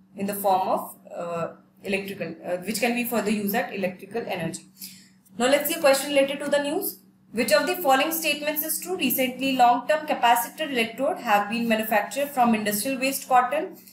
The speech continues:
Second, it can be used as energy harvester storage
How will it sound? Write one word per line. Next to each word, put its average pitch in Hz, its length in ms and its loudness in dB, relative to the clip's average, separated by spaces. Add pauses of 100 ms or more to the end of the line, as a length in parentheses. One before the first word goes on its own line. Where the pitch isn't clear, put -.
(180)
Second, 311 440 2
it - 160 0
can 277 240 2
be 302 60 -2
used 269 360 0
as 220 320 4
energy 233 420 2
harvester 208 540 0
storage 220 520 -2